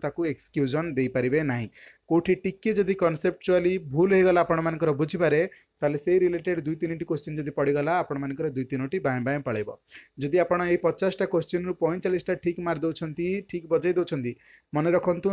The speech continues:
ନାଇଣ୍ଟି ଏବୋଭ୍ ଆପଣମାନଙ୍କର ମାର୍କ ରହିବ। କାହିଁକି ନା ଦଶମ ଶ୍ରେଣୀର ଲଙ୍ଗ୍ କୋଶ୍ଚିନ୍ ସେକ୍ସନ୍‌ରେ ଯୋଉ ଗଣିତ ପଡ଼େ, ବହୁତ ଇଜି ଲେବୁଲ୍‌ର ପଡ଼େ, କିନ୍ତୁ ସର୍ଟ କୋଶ୍ଚିନ୍‌ରେ ପିଲା କାନ୍ଦି ପକାନ୍ତି କଷ୍ଟ କୋଶ୍ଚିନ୍ ଦେଖିକି। ଇଭେନ୍ ଗୋଟେ ଗୋଟେ ପିଲା ତିରିଶଟା ବି କୋଶ୍ଚିନ୍ ଆଟେଣ୍ଡ କରିପାରନ୍ତି ନାହିଁ,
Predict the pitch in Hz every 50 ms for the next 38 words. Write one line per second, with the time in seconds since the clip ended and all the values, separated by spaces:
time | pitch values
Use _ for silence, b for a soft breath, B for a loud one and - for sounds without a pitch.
0 | 185 156 151 151 156 170 175 165 - 208 208 214 208 175 165 160 160 202 196 202
1 | 196 185 185 180 170 170 170 165 165 - 180 180 170 156 151 147 147 147 - 147
2 | 131 123 110 113 117 - 131 131 135 143 143 143 143 131 131 131 127 - 170 170
3 | 175 - 175 170 170 170 180 175 147 135 131 131 135 - 180 180 - - 190 185
4 | - - 156 - - 175 170 175 170 165 170 143 143 135 139 143 175 170 175 185
5 | 185 202 226 247 B B B B B B B - 120 143 147 147 185 220 233 -
6 | 214 175 160 190 185 180 165 185 180 190 190 190 185 175 185 175 180 170 165 151
7 | - 175 175 - - - 208 196 - - 175 151 135 131 127 147 147 165 165 -
8 | 156 147 151 156 175 180 180 175 175 170 165 160 170 170 - 156 - - 160 143
9 | 143 135 - 151 139 139 127 123 - 127 110 - 113 113 B B B B B B
10 | B B - 151 139 185 196 202 185 185 190 185 180 170 180 - 180 185 180 -
11 | - 170 165 190 185 - 185 170 156 165 - 151 139 - - 175 190 175 139 -
12 | - 156 175 190 - 151 131 127 - 135 131 131 135 127 170 165 147 131 120 113